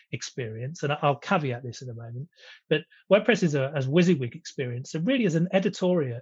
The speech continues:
a, a, editor creating, um, editorial content. So things like articles, things like pages, you know, maybe events, all manner of things that you would deem as editorial content. You've got this flexible WYSIWYG editor. What you see in the back end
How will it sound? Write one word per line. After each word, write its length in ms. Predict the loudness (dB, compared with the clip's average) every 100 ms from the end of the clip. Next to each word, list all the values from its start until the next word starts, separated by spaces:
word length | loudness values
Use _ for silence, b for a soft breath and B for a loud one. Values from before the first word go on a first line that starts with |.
| -2
a, 180 | 2 2
a, 140 | 2
editor 380 | 2 2 -4 -6
creating, 960 | -6 0 4 4 2 0 -4 -4 -4 -8 _ _ _ _ _
um, 220 | -6 -6 2
editorial 580 | 2 4 0 2 2 -2
content. 520 | -8 -8 -8 -12 -10
So 80 | -2
things 220 | 0 0
like 120 | 0
articles, 560 | 2 0 -4 -12 -12 -12
things 180 | -14 -14
like 140 | -16
pages, 760 | -10 -6 -6 -8 -10 -10 -12 -18 B B _
you 80 | -8
know, 40 |
maybe 200 | -4 -4
events, 480 | -2 2 2 0 -4
all 120 | -2
manner 400 | 0 0 0 -2
of 140 | -6
things 320 | -10 -12 -10 -8
that 160 | -6
you 100 | -4
would 160 | -6 -4
deem 240 | -4 -4
as 120 | -4
editorial 580 | -4 -6 -8 -8 -6 -8 -12
content. 440 | -12 -12 -14 -14 -18 B B B B
You've 140 | -6 -4
got 160 | -4
this 180 | -4 -8 -16 -20
flexible 680 | -12 -12 -12 -8 -6 -6 -6 -2
WYSIWYG 400 | 0 0 0 -2
editor. 400 | -4 -6 -8 -8
What 160 | -8
you 80 | -10
see 280 | -8 0 2
in 80 | 0
the 80 |
back 300 | -2 -6 -6 -10
end 320 | -10 -10 -12